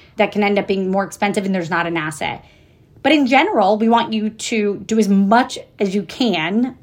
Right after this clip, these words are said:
again, after you have no credit card debt and emergency savings, of investing as much as possible, because that positive eleven percent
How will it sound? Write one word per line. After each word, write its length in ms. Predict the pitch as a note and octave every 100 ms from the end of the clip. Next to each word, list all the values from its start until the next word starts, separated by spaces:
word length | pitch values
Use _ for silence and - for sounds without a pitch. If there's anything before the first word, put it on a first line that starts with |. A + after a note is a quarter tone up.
| -
again, 280 | G#3 F3
after 320 | E3+ F3+ F3+ G#3+
you 120 | G3+
have 160 | G3 F#3
no 100 | F#3
credit 320 | - F#3+ F#3+
card 160 | G3
debt 200 | F#3 F#3
and 100 | F3+
emergency 480 | F#3 F#3+ F3 F3 G3
savings, 460 | F3+ D4 D4+ G3+ F#3 - _ -
of 160 | A#3 A#3
investing 600 | A#3+ A3 E4 - A3 E3+ -
as 120 | G#3
much 300 | G#3+ B3 A#3+
as 80 | A#3
possible, 480 | C#4 C#4+ - F#3+
because 240 | F3 G3 G#3
that 160 | G3+
positive 420 | - C4 C#4+ A#3+ G3
eleven 380 | G3 B3 C4+
percent 560 | G#3+ F#3 - E3+ G#3 -